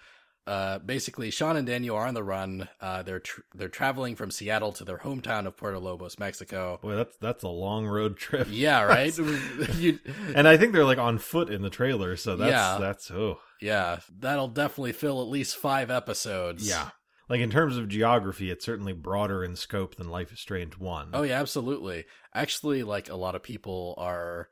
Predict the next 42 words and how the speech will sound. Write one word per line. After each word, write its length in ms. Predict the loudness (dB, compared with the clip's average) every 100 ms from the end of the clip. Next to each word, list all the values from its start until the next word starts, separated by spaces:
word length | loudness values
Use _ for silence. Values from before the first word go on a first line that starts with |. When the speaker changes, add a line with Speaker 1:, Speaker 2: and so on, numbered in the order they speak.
| _ _
Speaker 1:
kind 140 | -2 0
of 80 | 0
upset 300 | -4 -4 -4
for 180 | -8
two 260 | -10 -4 -2
reasons 680 | 0 -2 -6 -8 -8 -10 -10
already. 540 | -8 -6 -6 -8 -10 -14 _ _ -4
One 360 | -2 0 -2
is 360 | -4 -6 -8 -8
that, 240 | -8 -6
like, 400 | -6 -8 -8 -12 -20 _ _ _ _ _ _ _ -4
Life 200 | -2 -2
is 80 | -6
Strange 320 | -6 -6 -6
two 360 | -6 -4 -4
has 260 | -4 -6 -8
a 100 | -10
male 320 | -6 -2 -2
playable 400 | -4 -8 -8 -10
character 580 | -10 -8 -6 -6 -8 -8
instead 200 | -6 -6
of 100 | -6
a 20 | -6
Speaker 2:
Mm-hmm. 20 | -6
Speaker 1:
female 300 | -6 -4 -6
protagonist. 800 | -8 -6 -6 -4 -6 -6 -8 -12 -20 -20 _
And, 260 | -12 -10 -8
you 80 | -6
know, 280 | -6 -8 -10 _ _ _ _ _
I, 260 | 0 2 2
I 80 | 0
get 180 | 0 -2
the 80 | -4
sentiment 520 | -6 -6 -6 -10 -8
that 220 | -2 0 0
Speaker 2:
Mm-hmm. 500 | -4 _ _ -4 0
Speaker 1:
enough 320 | 2 2 2
video 320 | -2 2 0
games 260 | 2 -2 0
out 180 | -2 -2
there 220 | 0 -2
have 600 | 0 2 2 0 -4 -14